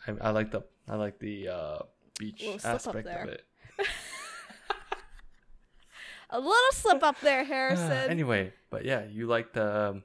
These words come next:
Speaker 1: yeah. So beach for me and, uh, yeah, for you and yep, yep, yep, yep, yep.
Speaker 2: Yep, yep, yep, yep. Beach for me too. Yep. <laughs>
Speaker 1: But no, Lucifer, I think Lucifer also has, like, you,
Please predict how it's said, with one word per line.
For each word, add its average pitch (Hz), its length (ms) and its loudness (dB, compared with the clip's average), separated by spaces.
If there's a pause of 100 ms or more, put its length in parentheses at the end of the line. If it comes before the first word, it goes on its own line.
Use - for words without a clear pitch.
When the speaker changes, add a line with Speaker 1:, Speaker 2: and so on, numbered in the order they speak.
(100)
Speaker 1:
yeah. 143 140 -4 (360)
So 110 180 -10 (120)
beach 123 180 -8
for 131 100 -8
me 120 200 -6
and, 113 140 -10
uh, 104 200 -8 (340)
yeah, 127 160 -12
for - 120 -10
you 110 180 -8
and 107 140 -16
yep, 110 160 -18
yep, 135 120 -10
yep, - 140 -8
yep, 151 120 -12
yep. 165 80 -4 (520)
Speaker 2:
Yep, 285 120 -12
yep, 294 140 -12
yep, 339 160 -10
yep. 359 200 -12
Beach - 180 -10
for 381 100 -8
me 370 120 -6
too. 359 340 2
Yep. - 140 -10 (440)
<laughs> - 40 -10 (1900)
Speaker 1:
But 139 120 4
no, 131 120 6
Lucifer, 170 400 0 (120)
I 123 100 6
think 202 300 -4
Lucifer 135 400 0
also 107 420 0
has, 98 260 0 (100)
like, 110 260 -4
you, 123 200 -2